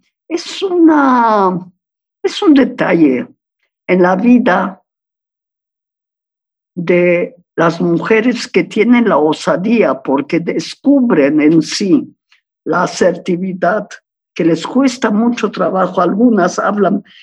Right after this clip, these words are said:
que les tomó meses para sentarse a escribir. A veces lo logran solas, a veces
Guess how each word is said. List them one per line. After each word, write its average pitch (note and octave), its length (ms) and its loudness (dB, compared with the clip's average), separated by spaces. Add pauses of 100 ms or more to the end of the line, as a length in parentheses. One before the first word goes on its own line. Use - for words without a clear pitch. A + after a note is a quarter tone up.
(120)
que E3 120 -6
les F3 340 -4
tomó A3 320 0
meses A3+ 840 0 (380)
para - 240 -2
sentarse F3+ 720 -2
a D#3+ 80 0
escribir. B2+ 720 -4 (1500)
A F3+ 100 0
veces B3+ 440 -2
lo G3 180 2
logran G3+ 480 0
solas, F#3+ 420 -4
a F3+ 300 -2
veces G#3+ 580 0